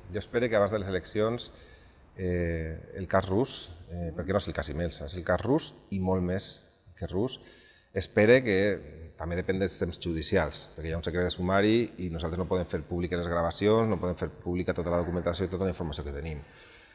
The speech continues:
Però quan es puga fer pública cauran molts caps i este país obrirà els ulls, eh,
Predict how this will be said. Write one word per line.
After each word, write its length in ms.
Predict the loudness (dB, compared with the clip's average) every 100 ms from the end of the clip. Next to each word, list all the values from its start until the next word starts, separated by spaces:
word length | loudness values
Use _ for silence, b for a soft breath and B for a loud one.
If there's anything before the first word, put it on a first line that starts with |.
| B _ 2
Però 160 | 4 4
quan 540 | 2 2 0 -2 -4
es 80 | -4
puga 220 | 2 2
fer 160 | 4 0
pública 440 | -2 -2 0 4 4 2 -2 -10 -18 -20 -4
cauran 340 | 0 2 2
molts 300 | 2 0 -2
caps 400 | -2 0 0 -2 -14 B B B B
i 80 | 0
este 240 | 2 2
país 260 | 4 4 2 0
obrirà 240 | 4 4
els 140 | 2 0
ulls, 320 | 2 2 0 -6
eh, 220 | -2 -2